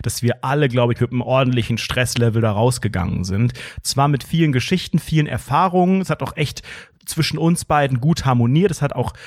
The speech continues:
Spaß gemacht, es war ja auch ein Erlebnis, sich so auf so eine Art noch mal auch kennenzulernen, aber insgesamt war das jetzt nicht zwei Wochen Wellness, zwei Wochen Erholung,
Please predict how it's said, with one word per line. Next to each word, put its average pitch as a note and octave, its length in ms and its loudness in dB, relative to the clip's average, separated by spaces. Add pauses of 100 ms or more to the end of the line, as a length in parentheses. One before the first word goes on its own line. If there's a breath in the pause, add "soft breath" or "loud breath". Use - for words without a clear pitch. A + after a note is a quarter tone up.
(100)
Spaß F#3 440 0
gemacht, F3 300 0
es - 160 -6
war B2+ 80 2
ja B2+ 100 2
auch C3+ 160 0
ein C3 80 2
Erlebnis, C3 680 2 (240 loud breath)
sich B2+ 340 0 (260 loud breath)
so D#3+ 440 2
auf F3 160 0
so F3 140 0
eine F3+ 180 2
Art D#3+ 260 0
noch D#3+ 160 0
mal D#3 220 2
auch - 160 -8
kennenzulernen, D3+ 800 2 (220 loud breath)
aber C#3 240 0
insgesamt D3+ 800 2 (180 loud breath)
war C#3 180 2
das D#3 180 2
jetzt - 200 -2
nicht D#3+ 420 2
zwei C#3+ 300 0
Wochen B2 300 0
Wellness, D#3+ 440 2
zwei C3 260 0
Wochen B2+ 220 0
Erholung, E3 720 2